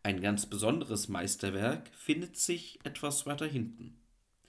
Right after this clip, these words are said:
Ihr dürft die Kirche auf gar keinen Fall verlassen,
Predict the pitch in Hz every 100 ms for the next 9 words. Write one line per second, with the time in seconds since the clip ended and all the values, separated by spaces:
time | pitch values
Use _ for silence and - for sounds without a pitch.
0 | _ - - - 107 127 147 - - 147
1 | 147 139 113 - 151 170 156 127 131 123
2 | 120 101 110 - 104 101